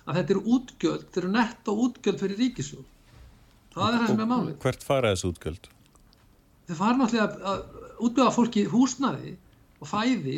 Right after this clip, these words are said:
Speaker 1: og lí-, lífsviðurværi, alveg eins og núna, fólki sem er á vergangi, það þarf einhver aðlagið önn til að koma í veg fyrir að le-, lendi í örbirgð. Það er útgjöld.
Speaker 2: Þau eru að
Speaker 1: Og
Speaker 2: fá
Speaker 1: það er til dæmis
Speaker 2: tí-, tíu
Speaker 1: þetta er áhrif á
Speaker 2: krónur á viku.
Speaker 1: húsnæðismarkaðinn.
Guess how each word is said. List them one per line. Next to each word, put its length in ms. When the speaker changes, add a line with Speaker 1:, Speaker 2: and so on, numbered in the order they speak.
Speaker 1:
og 300
lí-, 220
lífsviðurværi, 680
alveg 260
eins 120
og 120
núna, 360
fólki 300
sem 160
er 80
á 60
vergangi, 600
það 180
þarf 160
einhver 160
aðlagið 420
önn 160
til 180
að 60
koma 220
í 20
veg 160
fyrir 160
að 220
le-, 260
lendi 320
í 80
örbirgð. 680
Það 180
er 80
útgjöld. 480
Speaker 2:
Þau 100
eru 100
að 0
Speaker 1:
Og 60
Speaker 2:
fá 100
Speaker 1:
það 80
er 80
til 100
dæmis 140
Speaker 2:
tí-, 60
tíu 80
Speaker 1:
þetta 100
er 100
áhrif 140
á 60
Speaker 2:
krónur 100
á 80
viku. 160
Speaker 1:
húsnæðismarkaðinn. 720